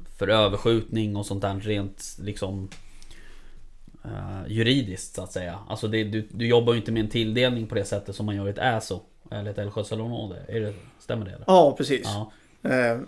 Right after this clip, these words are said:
Speaker 2: du, du har ju en tilldelning på, säg då, fem älgar eller någonting.
Speaker 1: Mm.
Speaker 2: Skjuter du sex så har du begått ett, <laughs>
Speaker 1: Ja, precis.
Speaker 2: ett fel,
Speaker 1: Ja.
Speaker 2: <laughs> om jag säger så.
Speaker 1: Ja.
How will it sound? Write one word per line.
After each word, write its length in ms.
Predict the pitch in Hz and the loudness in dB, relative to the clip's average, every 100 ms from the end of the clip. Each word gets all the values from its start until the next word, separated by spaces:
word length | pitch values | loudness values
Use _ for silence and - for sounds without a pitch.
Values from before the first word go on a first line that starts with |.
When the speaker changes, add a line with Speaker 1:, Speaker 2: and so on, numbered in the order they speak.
| - - _ _ _ _ - | -14 -20 _ _ _ _ -8
Speaker 2:
du, 520 | 160 151 139 131 135 - _ _ _ _ - | 2 8 8 8 2 -6 _ _ _ _ -2
du 120 | 147 | 6
har 160 | 156 | 8
ju 40 | 180 | 10
en 60 | |
tilldelning 500 | 143 127 117 110 117 | 8 4 4 0 -2
på, 120 | 120 123 | -6 0
säg 200 | 139 120 | 2 2
då, 120 | 107 | -2
fem 240 | - 117 | -2 -2
älgar 100 | 107 | 0
eller 140 | 110 120 | 0 0
någonting. 280 | - 127 | 0 0
Speaker 1:
Mm. 140 | 120 120 - | -2 -2 -6
Speaker 2:
Skjuter 340 | - 156 151 | -2 -2 0
du 60 | 139 | -2
sex 320 | - 170 - | 2 2 2
så 120 | - | 0
har 120 | 139 | 2
du 160 | 131 120 | 2 2
begått 380 | 117 131 117 - | 0 0 0 -4
ett, 260 | 120 - - | -8 -10 -8
<laughs> 160 | 285 - | -2 6
Speaker 1:
Ja, 400 | 202 123 107 120 - | 6 6 2 0 -2
precis. 240 | 113 107 | 0 2
Speaker 2:
ett 100 | - | 2
fel, 260 | - 151 - - | 4 4 4 4
Speaker 1:
Ja. 280 | 202 190 147 | 6 6 4
Speaker 2:
<laughs> 40 | |
om 80 | 147 | 2
jag 100 | 123 | 2
säger 140 | 131 | 2
så. 120 | 127 131 | 0 -2
Speaker 1:
Ja. 240 | 117 113 | -2 -2